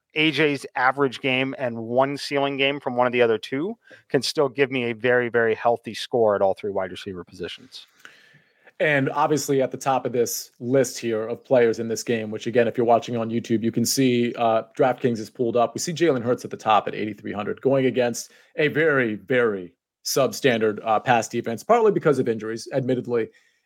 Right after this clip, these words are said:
Speaker 2: Is Jalen Hurts in, in your player? I know you only build a certain amount of lineups, so I'm just, you know, Jalen Hurts is gonna be popular. He's the most expensive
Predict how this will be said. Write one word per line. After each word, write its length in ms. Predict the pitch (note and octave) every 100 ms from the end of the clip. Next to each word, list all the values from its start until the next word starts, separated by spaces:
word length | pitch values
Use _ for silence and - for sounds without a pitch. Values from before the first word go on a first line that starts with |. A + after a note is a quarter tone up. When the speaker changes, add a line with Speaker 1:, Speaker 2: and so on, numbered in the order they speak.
| -
Speaker 2:
Is 200 | F3 -
Jalen 400 | F3 G#3 A#3 G#3
Hurts 260 | F#3+ F#3+ -
in, 280 | E3 D#3
in 240 | - D#3+ D#3
your 180 | D3+ C#3
player? 320 | - D3+ C#3 C#3+
I 80 |
know 140 | D3 G3
you 200 | A3 G#3+
only 180 | G3+ F3
build 200 | F3+ D#3
a 40 |
certain 240 | - E3+
amount 200 | C3 C3
of 60 | B2
lineups, 300 | D3 C#3+ B2
so 120 | C3
I'm 120 | C3
just, 200 | C3+ D#3
you 60 | E3
know, 60 | C#3
Jalen 320 | E3+ F#3+ E3
Hurts 180 | E3 C#3+
is 120 | A2+
gonna 160 | D#3+ E3
be 120 | D3+
popular. 360 | D3 C3+ C#3
He's 100 | A#2+
the 80 | A#2
most 160 | C3+ C#3
expensive 560 | - D3+ C#3 C#3 B2+